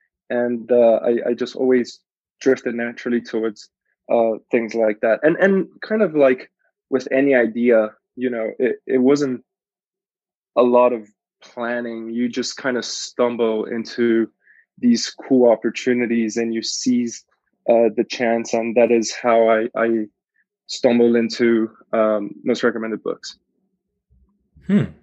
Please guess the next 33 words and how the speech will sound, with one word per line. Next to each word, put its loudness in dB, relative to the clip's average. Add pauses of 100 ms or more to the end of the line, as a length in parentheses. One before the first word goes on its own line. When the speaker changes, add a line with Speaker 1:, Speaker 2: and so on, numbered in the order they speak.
(200)
Speaker 2:
And 0
so 4
do -8
you 2
have 2
a -2
coding -4
background -8
or -10 (240)
did -14
you, -20
where'd -10
you, -12 (840)
a -20
technical -8
Speaker 1:
So 6
I, 4
Speaker 2:
or? 0
Speaker 1:
I 4
lear-, -2 (640)
well, 4
I 4
learned -2
how -4
to -2
code 0 (160)
about 0 (1080)
two -4
or -2
three -2
years 2
ago, 0 (520)
um, 0